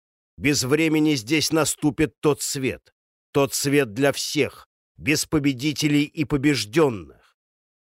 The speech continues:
Конечно, Всевышний вскоре исправит наш произвол, но вся земля получит краткое отдохновение. Итак,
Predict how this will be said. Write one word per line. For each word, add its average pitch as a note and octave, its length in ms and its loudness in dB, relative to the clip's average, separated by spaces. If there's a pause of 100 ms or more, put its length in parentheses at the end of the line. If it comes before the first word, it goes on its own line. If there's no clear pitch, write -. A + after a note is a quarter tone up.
(100)
Конечно, F3+ 600 0
Всевышний F3 680 2
вскоре E3+ 460 0
исправит D#3 600 0
наш B2+ 260 -2
произвол, A#2+ 760 0
но A#2+ 200 0
вся C#3+ 280 0
земля C3+ 440 2
получит C3+ 560 -2
краткое B2+ 680 0
отдохновение. A#2+ 1200 -2 (500)
Итак, A2+ 500 -2